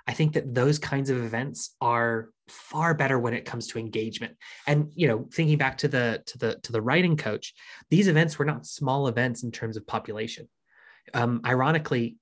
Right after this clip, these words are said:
he probably attracted and he had a larger attendance for the niche events than he would have if he had just had the Writing Summit twenty twenty-one.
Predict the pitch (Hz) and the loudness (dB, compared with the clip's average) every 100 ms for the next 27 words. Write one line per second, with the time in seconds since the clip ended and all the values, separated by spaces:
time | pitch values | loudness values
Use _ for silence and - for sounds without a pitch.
0 | _ - - - 151 156 151 143 - 120 | _ -14 -10 -2 2 4 4 2 0 -8
1 | - 120 113 - 160 135 110 - 120 123 | -6 -6 -6 -2 0 0 -2 -4 -4 -2
2 | 117 110 107 113 123 127 131 127 - 139 | -2 -2 -4 -2 -2 -2 -2 -2 -6 -10
3 | - - 135 170 202 - - _ _ - | -6 -4 -2 -2 -4 -10 -12 _ _ -4
4 | 127 117 117 139 147 - 120 127 104 - | -2 0 0 0 -2 -4 -2 -2 -4 -6
5 | - - 127 123 113 113 135 131 120 113 | -12 -6 -2 -2 -4 -2 2 4 4 2
6 | 117 117 107 - - 113 - - 123 113 | -2 -2 -4 -4 -6 -6 -6 -6 -4 -2
7 | 107 110 110 110 98 104 - - 110 104 | -4 -4 -4 -4 -6 -8 -10 -10 -10 -10
8 | - 104 104 98 | -12 -12 -12 -12